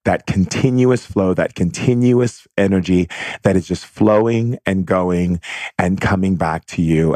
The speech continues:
And it's just easy. However, people, let's look at some truths here.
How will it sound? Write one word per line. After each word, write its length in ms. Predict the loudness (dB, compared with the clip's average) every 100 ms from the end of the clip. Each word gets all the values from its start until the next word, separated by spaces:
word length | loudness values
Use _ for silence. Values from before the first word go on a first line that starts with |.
| 0
And 180 | -2 -2
it's 240 | -8 -4
just 260 | -4 -4 -2
easy. 640 | 2 2 2 0 -2 -6 _ _ -16 -10 -10 0
However, 720 | 2 4 4 4 2 0 -2 -6 _ -12 2
people, 640 | 2 4 4 4 2 -4 _ -2
let's 380 | 2 2 2 -4
look 160 | 0
at 100 | -2
some 220 | -2 -6
truths 400 | -6 0 0 0
here. 300 | -2 -2 -2